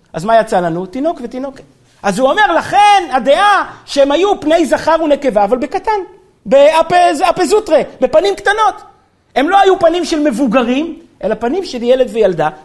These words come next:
ואז היה הסמל של החיבוק והקרבה, אבל בפנים של ילד וילדה.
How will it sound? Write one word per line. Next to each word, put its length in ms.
ואז 420
היה 220
הסמל 360
של 140
החיבוק 420
והקרבה, 480
אבל 140
בפנים 320
של 160
ילד 240
וילדה. 260